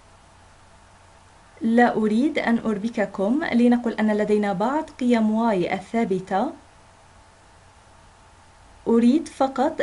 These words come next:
إعطاءكم تصور. كما تعلمون، لنقل إنها واي عشوائية، لكن لبعض قيم واي الثابتة، ماذا لو استطعنا معرفة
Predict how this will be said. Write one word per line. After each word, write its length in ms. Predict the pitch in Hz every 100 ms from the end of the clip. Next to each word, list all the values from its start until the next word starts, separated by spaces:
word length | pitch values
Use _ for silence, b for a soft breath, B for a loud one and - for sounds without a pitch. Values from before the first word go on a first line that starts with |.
| -
إعطاءكم 680 | 233 233 240 208 - 208
تصور. 680 | 196 196 196 269 262 208 208 302 330 B B B
كما 220 | - 254 226
تعلمون، 680 | 226 190 196 196 208 294 302
لنقل 720 | 233 226 233 - 202 285 330 - - - - - - -
إنها 400 | 240 233 202 202
واي 440 | 196 208 240 294 302
عشوائية، 920 | 233 240 220 208 - 208 190 196 277 - - - - - - - -
لكن 540 | 220 233 240 - 233 294
لبعض 540 | - 240 240 240 226
قيم 360 | 226 233 214 208
واي 240 | 220 208
الثابتة، 800 | 185 - 254 240 208 202 208 262
ماذا 280 | 285 254 233
لو 160 | 220
استطعنا 800 | 220 - 202 202 247 247 220 247
معرفة 800 | 269 247 240 208 202 - 214 302